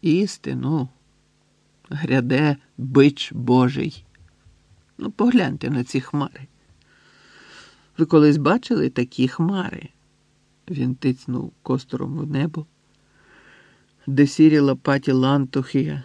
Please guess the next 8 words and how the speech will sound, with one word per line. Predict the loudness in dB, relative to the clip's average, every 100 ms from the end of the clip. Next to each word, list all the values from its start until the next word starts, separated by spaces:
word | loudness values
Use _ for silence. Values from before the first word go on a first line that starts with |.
| -12
важко | -6 -2 -2 -2 -4 -4
нависали | -2 -2 -2 -2 -2 0 -2
над | -6 -6
містом | -2 -2 -4 -10 -12 -12 -18 _ _ _ _ _ _ _ _ _ -10
і |
повзли | -2 0 2 4 2
так | 2 -2
повільно, | -2 0 2 2 2 0 -6 -10